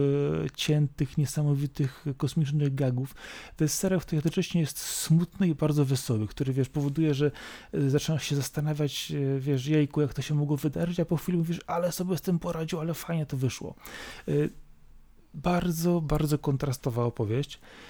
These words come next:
e, ale świetnie zagrana, świetnie po-, świetnie pokazana w takiej, wiesz, małym, małomiasteczkowym wydaniu angielskim. E, i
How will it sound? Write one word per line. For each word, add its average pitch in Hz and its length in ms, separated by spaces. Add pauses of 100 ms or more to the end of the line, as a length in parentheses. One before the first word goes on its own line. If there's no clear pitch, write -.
(160)
e, 131 240
ale 135 180
świetnie 156 460
zagrana, 143 440
świetnie 139 320
po-, 139 240
świetnie 147 340
pokazana 147 480
w 131 40
takiej, 135 260
wiesz, 123 180
małym, 135 340
małomiasteczkowym 139 840
wydaniu 143 360
angielskim. 139 640 (800)
E, - 40 (640)
i 156 120